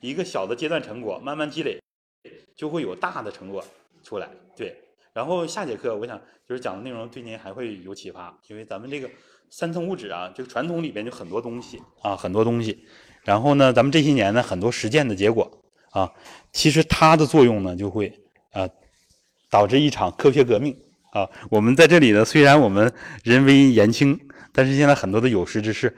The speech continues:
都在做这件事儿啊。最近几年，大家就会看到这方面的变化，所以我们不需要了解那么多，我们就知道怎么用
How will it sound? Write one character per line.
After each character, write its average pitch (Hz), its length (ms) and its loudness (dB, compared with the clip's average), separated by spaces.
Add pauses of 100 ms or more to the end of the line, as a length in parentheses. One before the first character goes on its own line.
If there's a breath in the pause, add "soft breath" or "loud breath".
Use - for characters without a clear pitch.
(200 soft breath)
都 120 120 0 (220)
在 127 80 0
做 147 160 2
这 110 100 -2
件 87 160 -6
事 - 120 -6
儿 90 60 -8 (320)
啊。 92 180 -6 (180 loud breath)
最 190 140 4
近 185 120 6
几 104 140 -2
年， 98 260 2
大 123 80 0
家 113 160 4
就 117 120 0
会 107 280 -2 (220 soft breath)
看 160 220 0
到 98 120 0
这 98 120 -4
方 101 120 -2
面 110 120 -2
的 104 80 -2
变 143 200 0
化， 87 200 -12 (760 loud breath)
所 160 180 8
以 190 120 8
我 131 200 4
们 117 320 -2 (720)
不 180 140 2
需 - 140 2
要 143 120 6
了 123 140 4
解 131 80 2
那 110 80 -4
么 117 120 -6
多， 135 440 0
我 104 80 -4
们 101 100 -6
就 123 60 0
知 139 100 0
道 151 100 4
怎 117 140 -6
么 85 100 -14
用 160 240 -4